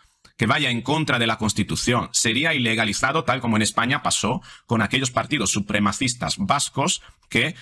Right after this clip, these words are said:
consideraban la raza vasca superior, ¿no? a, a otras y que defendían incluso el terrorismo como arma política. Esos partidos fueron ilegalizados.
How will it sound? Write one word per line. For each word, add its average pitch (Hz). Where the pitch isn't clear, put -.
consideraban 107
la -
raza 95
vasca 110
superior, 98
¿no? 120
a, 143
a -
otras 135
y 120
que 127
defendían 110
incluso 110
el 104
terrorismo 127
como 117
arma 196
política. -
Esos 98
partidos 175
fueron 160
ilegalizados. 104